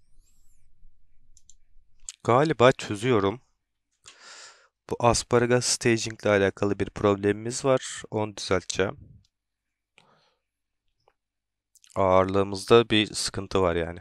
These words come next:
Ağırlık değişiminde. Fark ettiyseniz boosterlardan biri erken bitti. Şimdi onu çözmek için Vehicle Assembly Building'e gideyim.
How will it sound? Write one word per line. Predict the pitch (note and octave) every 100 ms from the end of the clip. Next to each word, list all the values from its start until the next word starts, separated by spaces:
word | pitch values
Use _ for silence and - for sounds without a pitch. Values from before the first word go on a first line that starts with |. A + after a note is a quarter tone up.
| -
Ağırlık | - F2+ F#2 F2+ F#2
değişiminde. | F2+ - F2+ F2 A#2+ C3 _ _ _ - _ - - - - _ _ - _ _ _ _ _ _ _ _ _ _ -
Fark | - F#2+ F2+ G2
ettiyseniz | - - G#2+ - A#2+ A2+ G#2
boosterlardan | G#2 - G#2+ G2+ G#2 G#2 G#2
biri | B2
erken | A2+ - A2 G#2 F2+
bitti. | F#2+ - A2 D#3 - - _ _ _ - - _ _
Şimdi | - - G#2+
onu | G2 G#2+ G#2+
çözmek | A2+ G2+ A2 G#2+
için | - A2 B2+
Vehicle | G#2+ G2 G2+
Assembly | G2 - G2+ G2
Building'e | G2 G2 G2 F#2+ G2
gideyim. | G2 - A2+